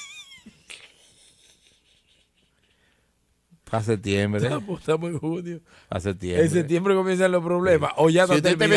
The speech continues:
Speaker 2: terminado
Speaker 1: este
Speaker 2: eso.
Speaker 1: video y todavía no ha llegado septiembre, deme tiempo. Pero si ya pasó septiembre
Speaker 2: <laughs>
Speaker 1: y todavía aquí tan sigue junto, me equivoqué.
Speaker 2: Se equivocó.
Speaker 1: De lo contrario, en septiembre, es que esta muchachita de veinte años. Digo, él, él también es jovencito porque él tiene veinticinco años.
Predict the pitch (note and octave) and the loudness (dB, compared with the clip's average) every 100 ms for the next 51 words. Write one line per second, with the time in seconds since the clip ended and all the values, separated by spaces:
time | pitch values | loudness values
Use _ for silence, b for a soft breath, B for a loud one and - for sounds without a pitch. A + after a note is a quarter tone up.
0 | D#3 C#3 E3+ D#3+ D3 C3+ B2+ A2+ A#2+ C3+ | 4 4 4 4 4 6 4 2 0 2
1 | D3+ D3 C#3 B2+ A#2 A#2 A2+ G#2+ G#2+ A#2 | 2 2 2 0 -2 -2 0 0 0 -2
2 | G#2 F#2+ F2+ F2 E2+ G2+ G2+ G#2+ B2 B2+ | -2 -4 -4 -4 -2 -2 -2 -2 -2 -4
3 | B2 A#2 A#2+ A#2 A2 G#2 - - D#3+ - | -6 -4 -4 0 0 -2 -6 -8 -6 -4
4 | G2 G2 A2 A2 A2 A#2+ A#2 G2 A#2 G#2+ | -4 -2 0 2 0 -2 -2 0 0 0
5 | G#2+ F#2+ G2 G2 F2 F#2+ F2+ - C2+ - | -2 -4 -8 -8 -8 -8 -8 -8 -16 -18
6 | _ D3 - C#3 C#3 B2+ B2 B2+ D3+ D3+ | _ -2 -2 -4 2 2 4 4 4 2
7 | C3+ C3 A#2+ A2+ G#2+ G2+ B B B B | 2 2 2 2 0 -4 B B B B
8 | C#3 E3+ - D3 - C3 B2 A2 G2+ G2 | 0 0 0 -2 -2 0 2 0 -2 -4
9 | G#2 b b b - A2 A#3 B3 A3 G3+ | -10 b b b -10 -8 -6 -2 0 2
10 | G3 G3 E3 D3+ D#3 D3 B2+ A#2 A#2+ G#3 | 2 2 4 4 2 2 2 2 0 2
11 | G3 F3+ F3 F#3 G#3+ G#3 G3+ F#3 F#3 D#3 | 2 2 0 -2 -2 0 2 2 2 0
12 | E3+ C3+ C3 D3 D3 C3+ A#2+ C3+ B2 A2 | -2 -2 0 0 0 -2 -4 -6 -4 -2
13 | A#2 | -2